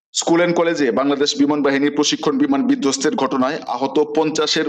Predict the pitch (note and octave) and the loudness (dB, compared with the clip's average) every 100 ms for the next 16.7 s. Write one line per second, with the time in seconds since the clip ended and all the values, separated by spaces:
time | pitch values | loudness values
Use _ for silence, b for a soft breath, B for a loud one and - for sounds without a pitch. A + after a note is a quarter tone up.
0 | - C#3+ D3 D#3 - - D3+ D3+ C#3+ C3 | -4 -4 -2 -4 -4 -2 0 0 2 0
1 | C#3+ B B - D3 D3 D3 C#3+ A#2 B2+ | 0 B B -4 -2 0 2 2 2 0
2 | C#3+ C#3+ C#3 D3 C#3 C#3 B2 A#2+ - G3 | 0 0 0 2 2 2 0 0 0 0
3 | G3+ - - - - _ _ - D3+ C3+ | 0 -2 -2 -2 -6 _ _ -4 -2 0
4 | D3 D#3 D3 C#3 - D3 B2 B2 C3+ C3+ | 0 0 0 -2 0 0 2 0 0 0
5 | C#3+ D3 C#3 C#3 C#3 C3+ B B B A2+ | 0 0 0 0 2 0 B B B -4
6 | C#3 C3 C#3+ D3 C3 - D#3 - A#2 B2+ | -2 0 0 0 -2 0 -2 -2 -4 0
7 | B2+ B2 - C#3+ C3+ B2+ B2+ C#3+ - B2 | 0 0 0 -2 0 -2 -2 -2 0 0
8 | C3 G#2+ A2+ - A#2+ A2 F#2 G#2 F2+ - | 0 2 0 2 0 0 -2 -2 -4 -6
9 | _ _ b b - C#3 D#3+ D#3 E3+ E3 | _ _ b b 0 2 2 2 2 2
10 | - D#3 D3 C3 B2 C#3+ C#3+ C3+ - G#2+ | 0 0 2 2 2 2 0 -2 -2 -4
11 | - F2+ D2+ - _ _ _ _ _ _ | -2 -2 -2 -6 _ _ _ _ _ _
12 | _ _ _ _ _ - B2+ C#3+ - E3+ | _ _ _ _ _ -10 -6 -6 -2 -2
13 | D#3 D#3 D#3+ D#3+ E3 D3 D#3+ D#3 - D3+ | 0 -2 0 0 -2 0 2 2 0 -2
14 | D#3+ C3+ A#2+ C3 C3+ C3+ D3 A#2 A#2+ C3+ | 0 0 0 -2 -4 0 0 2 0 0
15 | C#3 C#3+ - C#3+ C#3 B2 A#2+ B2 - D3+ | 0 -2 -2 0 0 0 -2 -2 0 -2
16 | C#3+ A2 A2+ F#2+ F#2+ - C#2 | 0 -2 -4 -4 -2 -2 -4